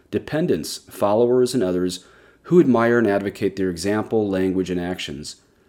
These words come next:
Now, by all these circumstances, the rewards or punishments of the dead must be increased, since the good or bad influence of example, affecting as it does the con-,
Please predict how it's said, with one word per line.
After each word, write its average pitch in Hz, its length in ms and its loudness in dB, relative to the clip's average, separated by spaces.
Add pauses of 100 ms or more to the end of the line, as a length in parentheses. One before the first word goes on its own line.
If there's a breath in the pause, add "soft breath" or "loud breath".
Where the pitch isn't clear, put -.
(340 soft breath)
Now, 104 160 0
by 107 160 4
all 123 200 4
these 156 180 -4
circumstances, 95 880 -2
the 95 100 -4
rewards 110 520 0
or 113 180 2
punishments 127 640 -4
of 87 80 -10
the 95 80 -2
dead 98 340 -2
must 107 420 -2
be 131 240 0
increased, 143 720 -2 (580 soft breath)
since 127 360 4
the 139 120 -2
good 117 400 2
or 117 160 0
bad 95 480 0
influence 110 560 -4
of 113 100 -6
example, 92 760 -4
affecting 107 540 -2
as 90 180 -4
it 113 120 -4
does 101 320 0
the 90 80 -8
con-, 104 400 -4